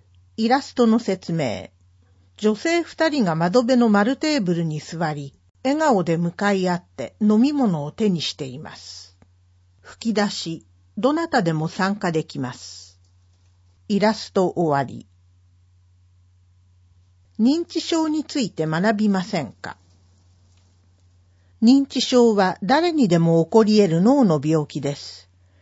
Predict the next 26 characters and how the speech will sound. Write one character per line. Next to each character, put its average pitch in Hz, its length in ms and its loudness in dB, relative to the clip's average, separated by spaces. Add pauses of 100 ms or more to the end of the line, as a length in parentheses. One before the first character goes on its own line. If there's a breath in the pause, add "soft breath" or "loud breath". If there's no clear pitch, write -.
(460)
認 339 240 2
知 339 120 -2
症 330 260 0
に 311 180 -2
な 294 100 2
っ 294 100 -8
て 175 140 -2
も 156 160 0
何 208 300 2
も 294 160 2
わ 214 140 4
か 294 120 -2
ら 320 140 2
な 285 100 0
く 180 140 -4
な 165 120 4
る 156 120 -2
わ 185 140 2
け 175 120 -2
で 143 140 -2
は 139 140 0
あ 143 60 0
り 165 120 -2
ま 165 160 0
せ 139 180 -6
ん。 - 160 -12